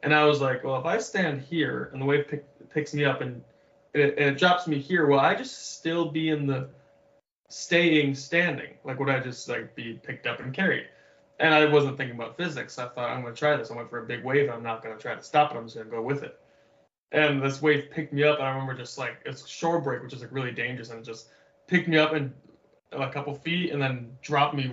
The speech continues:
right on the sand on the back of my neck. And I was just, like, <laughs> on the ground, like, "Oh my gosh."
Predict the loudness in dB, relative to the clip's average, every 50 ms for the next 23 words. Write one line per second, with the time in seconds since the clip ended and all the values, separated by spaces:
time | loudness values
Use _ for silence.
0 | -4 2 4 6 6 6 6 6 4 2 2 -2 -6 -8 -6 -4 -2 -2 -2 -4
1 | -6 -8 -8 -8 -6 -2 -2 -2 -2 -2 -4 -6 -6 -6 -6 -6 -6 -6 -6 -8
2 | -8 -6 -6 -6 -6 -6 -8 -4 0 0 0 0 0 -4 -10 -14 -10 -8 -6 -4
3 | -4 -4 -6 -6 -6 -6 -6 -6 -6 -6 -8 -8 -10 -8 -8 -8 -6 -6 -6 -6
4 | -6 -8 -10 -10 -8 -6 -6 -6 -6 -8 -10 -14 -18 -20